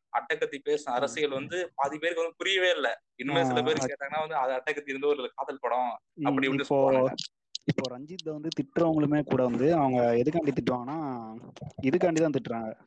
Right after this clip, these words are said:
Speaker 2: காலா and கபாலி அதுக்காண்டி தான் திட்டுறாங்க. அவர் வந்து ஜாதி வெறி
Speaker 1: ஆமா.
Speaker 2: படமா எடுக்கிறாரு அப்படின்னு சொல்லிட்டு இதுல இல்லாம திட்டுறவங்க கூட அதை தான் திட்டுறாங்களே தவிர அட்டகத்தி and மெட்ராஸை பத்தி இன்னும் வந்து அந்த அளவுக்கு யாருமே பேசுனது இல்ல.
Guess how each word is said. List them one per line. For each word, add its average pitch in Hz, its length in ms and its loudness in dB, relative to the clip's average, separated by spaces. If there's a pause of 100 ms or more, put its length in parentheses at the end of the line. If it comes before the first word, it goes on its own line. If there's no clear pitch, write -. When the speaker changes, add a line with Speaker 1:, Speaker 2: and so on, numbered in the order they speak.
(140)
Speaker 2:
காலா 156 420 2
and 147 160 -2
கபாலி 131 400 0
அதுக்காண்டி 135 380 -2
தான் 143 160 -6
திட்டுறாங்க. 110 340 -8 (320)
அவர் 120 160 2
வந்து 123 140 0
ஜாதி 131 260 2
வெறி 131 140 2
Speaker 1:
ஆமா. 120 60 -2
Speaker 2:
படமா 123 240 -4
எடுக்கிறாரு 117 340 -4
அப்படின்னு 117 280 -8
சொல்லிட்டு 117 280 -8 (500)
இதுல 147 220 -14
இல்லாம 139 300 -16
திட்டுறவங்க 123 400 -6
கூட 127 160 0
அதை 123 180 2
தான் 139 180 0
திட்டுறாங்களே 120 360 -4
தவிர 117 260 2 (580)
அட்டகத்தி 151 680 -2
and 139 180 0
மெட்ராஸை 131 440 0
பத்தி 127 220 -4
இன்னும் 135 220 -2
வந்து 127 160 0 (220)
அந்த 123 140 -2
அளவுக்கு 131 220 4
யாருமே 135 280 2
பேசுனது 131 360 -2
இல்ல. 104 120 -10